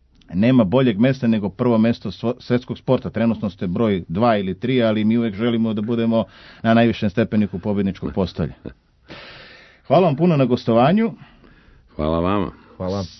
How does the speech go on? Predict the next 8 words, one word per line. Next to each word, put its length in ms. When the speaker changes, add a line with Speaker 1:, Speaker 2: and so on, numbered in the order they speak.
Speaker 1:
Sportistima 580
širom 280
sveta 320
želimo 320
mnogo 260
zdravlja, 500
pre 160
svega. 420